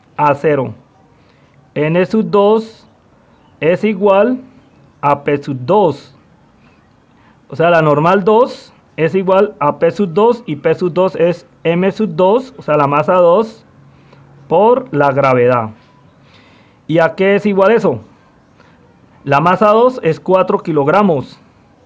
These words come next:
Por la gravedad, que es diez metros por segundo al cuadrado, eso nos da cuatro por diez, nos da cuarenta.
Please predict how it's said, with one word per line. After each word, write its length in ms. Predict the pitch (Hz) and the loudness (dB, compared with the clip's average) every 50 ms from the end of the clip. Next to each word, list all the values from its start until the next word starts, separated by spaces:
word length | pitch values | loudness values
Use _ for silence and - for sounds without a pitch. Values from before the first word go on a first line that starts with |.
| _ _ _ _ _ _ _ _ _ _ _ _ _ _ - - _ _ _ _ - | _ _ _ _ _ _ _ _ _ _ _ _ _ _ -20 -20 _ _ _ _ -6
Por 220 | - 156 160 165 170 | -2 0 2 2 2
la 120 | 165 156 | 2 2
gravedad, 500 | 147 156 156 151 151 156 165 190 226 220 | 2 2 2 2 2 2 2 2 0 0
que 160 | 226 170 160 | 0 0 -2
es 80 | 160 147 | 0 0
diez 180 | 170 190 185 185 | 0 0 2 2
metros 320 | 185 185 185 202 202 202 | 0 0 0 -2 -4 -2
por 160 | - 180 151 | -2 -2 -2
segundo 320 | - 143 147 147 156 170 180 | -2 -2 -4 -2 0 0 -2
al 80 | 175 | 0
cuadrado, 560 | - 156 147 143 147 170 196 233 269 302 - - - _ _ _ _ _ _ _ - - - - _ _ _ _ _ _ _ _ _ _ _ _ _ _ _ - | 0 0 2 2 2 2 2 2 0 -2 -4 -10 -20 _ _ _ _ _ _ _ -20 -20 -20 -20 _ _ _ _ _ _ _ _ _ _ _ _ _ _ _ -2
eso 300 | 160 190 196 - 226 233 | 0 0 0 2 0 2
nos 160 | 240 240 214 | 2 2 2
da 320 | 190 208 208 226 262 254 - - - - _ _ _ _ _ _ _ _ _ _ _ _ _ _ _ _ _ _ _ _ - | 2 2 2 2 0 -2 -6 -14 -20 -20 _ _ _ _ _ _ _ _ _ _ _ _ _ _ _ _ _ _ _ _ -2
cuatro 360 | 170 185 196 226 220 226 226 | 0 0 2 2 0 0 0
por 160 | 240 233 233 | 2 0 2
diez, 420 | 196 220 220 233 247 247 - - _ _ _ _ _ _ - - - - - _ _ _ _ | 2 2 2 2 2 0 -4 -10 _ _ _ _ _ _ -20 -20 -20 -20 -20 _ _ _ _
nos 220 | - 143 147 143 | -4 -2 0 2
da 220 | 135 160 175 175 175 | 2 2 0 0 0
cuarenta. 600 | 185 180 175 170 165 160 156 - - 135 117 113 | 0 2 2 2 2 0 0 -4 -6 -10 -10 -10